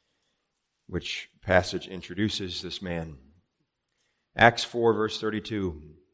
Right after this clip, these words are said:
"And the multitude of them that believed were of one heart and of one soul. Neither said any of them that aught of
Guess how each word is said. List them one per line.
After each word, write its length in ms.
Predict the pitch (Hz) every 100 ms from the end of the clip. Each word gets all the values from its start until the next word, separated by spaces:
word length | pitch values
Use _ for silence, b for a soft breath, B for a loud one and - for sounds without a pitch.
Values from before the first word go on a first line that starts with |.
| _ _ _ _ _ _ _ _
"And 120 | 110
the 40 | 120
multitude 480 | 135 147 139 135 127
of 100 | 113
them 300 | 110 117 117
that 180 | 110
believed 540 | 107 101 120 104 117 -
were 240 | 101 101
of 140 | 98 95
one 220 | 113 123
heart 440 | 101 95 101 123 87
and 220 | 85 92
of 180 | 90 87
one 280 | 92 117
soul. 520 | 117 90 87 117 131 _ _ _ _ _ _
Neither 260 | 98 101 104
said 300 | - 113 110
any 280 | 107 120 120
of 160 | 98
them 340 | 95 104 117 95
that 320 | 92 101 -
aught 340 | 98 104 120 -
of 420 | 98 101 98